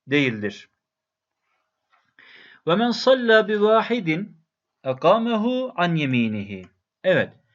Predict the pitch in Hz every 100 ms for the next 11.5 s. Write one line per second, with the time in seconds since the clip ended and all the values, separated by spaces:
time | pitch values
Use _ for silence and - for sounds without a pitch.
0 | _ _ - 220 190 180 _ 160 147 143
1 | 143 143 - _ _ 208 220 214 233 -
2 | 220 226 - 202 170 180 208 196 190 180
3 | - 175 165 175 170 180 180 156 156 131
4 | 127 101 - _ _ _ _ _ _ _
5 | _ _ _ 120 120 117 117 113 107 -
6 | 131 131 160 214 240 226 254 240 196 185
7 | 165 147 123 113 101 92 _ _ _ _
8 | _ _ _ - 170 190 175 220 - 185
9 | 170 214 190 196 185 170 180 170 160 -
10 | - 180 - 170 - 165 135 104 - -
11 | 143 139 123 110